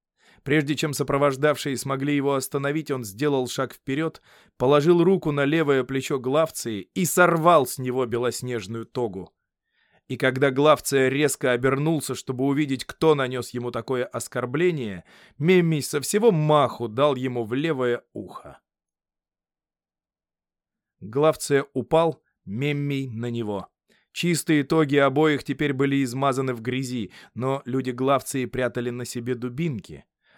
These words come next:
Они набросились на онемевшую свиту Меммия и с безудержным весельем, нанося удары направо и налево,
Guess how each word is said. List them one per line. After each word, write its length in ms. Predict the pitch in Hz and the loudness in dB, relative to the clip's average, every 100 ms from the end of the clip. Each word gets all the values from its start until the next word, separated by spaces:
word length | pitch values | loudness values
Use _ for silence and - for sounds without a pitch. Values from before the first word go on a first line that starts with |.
| _ - | _ -6
Они 240 | 127 165 | 0 4
набросились 640 | 160 151 175 160 151 131 | 6 6 4 4 -2 -4
на 140 | 143 143 | -2 -2
онемевшую 720 | 143 147 151 - 139 135 127 | -2 -2 -4 -4 -4 -2 -2
свиту 420 | - 123 147 143 | -6 -8 -6 -6
Меммия 640 | 135 147 160 143 127 113 | -4 -4 -4 -2 -2 -2
и 200 | 107 139 | -6 -6
с 120 | 127 104 | -8 -6
безудержным 920 | 110 160 180 208 175 156 151 156 135 | 0 0 0 2 2 2 -2 -4 -2
весельем, 680 | 139 139 175 170 127 131 131 | -4 0 0 0 -2 -4 -4
нанося 440 | 135 135 165 156 | -6 -4 -2 0
удары 400 | 147 135 160 143 | 0 4 4 4
направо 600 | 131 120 127 143 135 123 | -2 -6 -2 -2 0 -2
и 80 | 127 | -4
налево, 760 | 135 147 165 160 143 131 113 | -4 -2 2 2 4 2 0